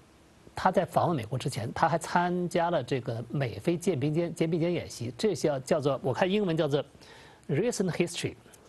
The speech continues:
就什么最近的历史，也不能说近代史啊，应该说最近几十年来他是第一个啊参加这个美菲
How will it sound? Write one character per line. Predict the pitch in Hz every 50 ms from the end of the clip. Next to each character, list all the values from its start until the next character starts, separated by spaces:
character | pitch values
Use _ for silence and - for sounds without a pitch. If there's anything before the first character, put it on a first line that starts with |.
| - - -
就 | - 135
什 | 123 - -
么 | 113 120
最 | - - 240 156
近 | - - 262 175
的 | 143
历 | 123 131 127 110
史， | 101 - - - - - -
也 | -
不 | 123 208
能 | 202 202
说 | 196
近 | 196 - - 240 175
代 | 190 170 123
史 | 104 - - - -
啊， | - - 113
应 | 120 139
该 | 156 156
说 | - 170 160 - - _ -
最 | - - 185
近 | 185 185
几 | 156 -
十 | - -
年 | 127 123 131
来 | 131 123
他 | 123 123 127
是 | - 147 143 - - - -
第 | - 180 190 196
一 | 208 214
个 | - - 135 - - - - - -
啊 | 120
参 | 113 - - 131 131
加 | 135 131 131
这 | 123 131 123
个 | 127
美 | 127 120 113 110 110
菲 | - 143 139 143